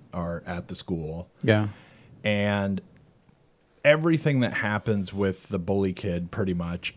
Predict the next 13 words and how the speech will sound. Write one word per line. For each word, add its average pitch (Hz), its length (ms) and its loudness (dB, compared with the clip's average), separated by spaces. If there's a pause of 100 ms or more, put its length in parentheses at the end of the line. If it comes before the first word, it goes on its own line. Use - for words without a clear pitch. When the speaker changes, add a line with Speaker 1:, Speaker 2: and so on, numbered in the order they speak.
(100)
Speaker 1:
and 113 500 2
especially 117 540 0
the 92 120 -4
scene 104 400 0
when 92 120 0
his 85 120 -4
parents 95 420 -4
come 95 200 -2
to 87 60 -6
school, 82 520 -4 (600)
it's 120 280 -2
just, 139 260 0 (120)
it, 113 140 0